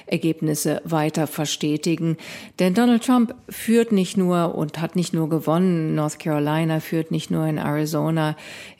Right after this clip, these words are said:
Pennsylvania inzwischen auch, ähm, sondern er führt auch in Wisconsin, in Michigan, in Nevada, in Arizona, also de facto in allen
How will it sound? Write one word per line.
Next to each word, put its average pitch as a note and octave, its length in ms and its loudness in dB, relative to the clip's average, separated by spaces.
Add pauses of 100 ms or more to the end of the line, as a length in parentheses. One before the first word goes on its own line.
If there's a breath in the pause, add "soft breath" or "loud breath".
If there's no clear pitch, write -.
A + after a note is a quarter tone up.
Pennsylvania E3 760 0
inzwischen E3+ 560 -4
auch, D#3+ 460 -6
ähm, D#3+ 520 -2
sondern D#3+ 540 -2
er E3+ 120 -2
führt G#3+ 280 -2
auch G3+ 140 0
in G#3+ 140 2
Wisconsin, F3+ 600 -2
in F3 180 -4
Michigan, D#3+ 520 -4
in D#3 180 -6
Nevada, D3 520 -2 (380 loud breath)
in F3 440 0
Arizona, E3 800 0
also - 240 -6
de D#3 120 -10
facto G#3+ 520 -4
in F#3+ 260 -2
allen D#3 360 -2